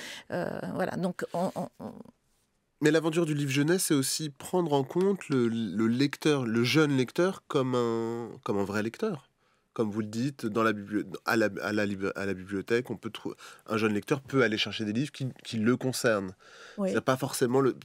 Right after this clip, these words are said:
Speaker 2: pas forcément par le truchement du parent ou, euh, du, du gardien, enfin voilà, mais en tout cas, le, le, le lecteur, le jeune lecteur peut chercher des livres pour lui-même.
Speaker 1: C'est très,
Speaker 2: Il est
Speaker 1: c'est très,
Speaker 2: considéré
Speaker 1: très, très important, effectivement, que, bon, les parents dont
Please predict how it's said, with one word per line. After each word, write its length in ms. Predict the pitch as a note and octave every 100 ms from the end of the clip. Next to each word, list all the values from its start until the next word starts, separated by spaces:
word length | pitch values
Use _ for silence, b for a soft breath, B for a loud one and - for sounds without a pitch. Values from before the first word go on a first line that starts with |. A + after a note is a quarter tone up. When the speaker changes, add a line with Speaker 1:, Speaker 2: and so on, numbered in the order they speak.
| -
Speaker 2:
pas 120 | C#3
forcément 300 | C3+ - C3+
par 160 | C#3 C3+
le 80 | A#2+
truchement 380 | - A2+ B2
du 120 | A#2 G#2+
parent 400 | A2+ A2 C#3+ G3+ b b b b -
ou, 340 | G#2+ G2+ F#2
euh, 80 | E2+
du, 460 | D#2+ F2 F2 E2+ E2+
du 200 | E2 E2
gardien, 540 | D#2+ D#2 F2 F#2+ G2
enfin 200 | F2+ D2+ D2
voilà, 220 | G2+ C#3+
mais 200 | A#2 F#2
en 120 | G2
tout 160 | - -
cas, 280 | A#2+ C#3+ B2
le, 300 | E2 G2+ F#2+
le, 300 | E2+ G1+ G1+
le 220 | G2 A2+ B2
lecteur, 560 | B2 - C3 C#3+ C#3
le 100 | A#2+
jeune 220 | A2+ C3
lecteur 340 | A#2 A2+ C#3+ D3
peut 160 | -
chercher 300 | C3+ B2+ -
des 80 | A2
livres 220 | B2+ C#3+
pour 260 | G#2 - B2
lui-même. 420 | A#2 G#2 F#2 F2 -
Speaker 1:
C'est 220 | - - A3+
très, 340 | - D4 C#4
Speaker 2:
Il 20 |
est 40 | G#3+
Speaker 1:
c'est 140 | A#3
très, 120 | C4+
Speaker 2:
considéré 480 | D#4 C#4+ A#3+ A#3 B3+
Speaker 1:
très, 80 | C4+
très 260 | A3+ A3+ A3+
important, 640 | A3+ A3+ - C#4 D4 D4 - -
effectivement, 640 | A3 G3+ - G#3+ A3 C4+
que, 220 | - A#3 A#3 B B B
bon, 140 | F#3 -
les 140 | A3
parents 500 | A3+ A#3 B3+ B3+ B3
dont 160 | F#3